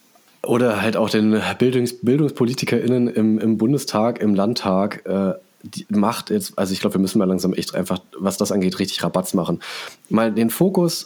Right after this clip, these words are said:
auch gerne bei den Medien, weg von diesen querdenkenden Vollpfosten, die lassen wir jetzt einfach mal ihren Spaß haben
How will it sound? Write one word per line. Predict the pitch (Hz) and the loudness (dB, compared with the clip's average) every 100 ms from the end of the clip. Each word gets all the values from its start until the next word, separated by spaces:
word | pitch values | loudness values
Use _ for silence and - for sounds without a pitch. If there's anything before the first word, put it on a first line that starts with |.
| - | -2
auch | 135 151 | 0 0
gerne | - 135 131 | 0 0 2
bei | 117 | 2
den | 107 107 - | 2 2 2
Medien, | 135 202 180 175 165 117 | 2 2 2 2 2 0
weg | 175 - | 0 -2
von | - 143 131 127 117 | -2 0 2 0 0
diesen | 117 110 107 | 0 2 0
querdenkenden | - 147 135 127 135 - 117 110 107 | 0 0 2 0 0 0 2 2 2
Vollpfosten, | - 175 180 165 156 - 131 | 2 0 0 0 -2 -2 0
die | 127 | 2
lassen | 139 - | 0 2
wir | 135 | 0
jetzt | 120 | 0
einfach | 147 170 165 | 0 0 2
mal | 156 143 117 | 2 2 2
ihren | 117 110 110 | 2 2 0
Spaß | - 147 180 170 | 0 0 0 0
haben | 147 143 143 | 0 2 0